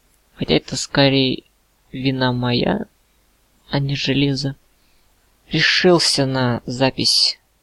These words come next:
данного подкаста. Записываю его практически без сценария, есть то-, только общий план того,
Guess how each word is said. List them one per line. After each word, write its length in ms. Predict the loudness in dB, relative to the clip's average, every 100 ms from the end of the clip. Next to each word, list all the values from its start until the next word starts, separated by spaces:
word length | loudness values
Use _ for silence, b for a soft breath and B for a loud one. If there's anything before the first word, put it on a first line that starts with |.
| _
данного 500 | 0 2 2 4 2
подкаста. 880 | 2 0 -2 0 0 0 -4 -4 -4 -10 _ _ _ _ _
Записываю 580 | -4 0 0 0 2 2
его 240 | 2 0
практически 680 | 0 -6 -6 -6 -4 -4 -4
без 300 | -2 0 -2
сценария, 1000 | -4 -8 -8 -4 -2 0 2 2 4 2
есть 240 | 2 0 0
то-, 100 | -4
только 360 | 0 -2 -2 -2
общий 340 | 0 0 -2 -4
план 560 | -4 0 2 2 -2 -8 B B _
того, 400 | -6 -4 -4 -8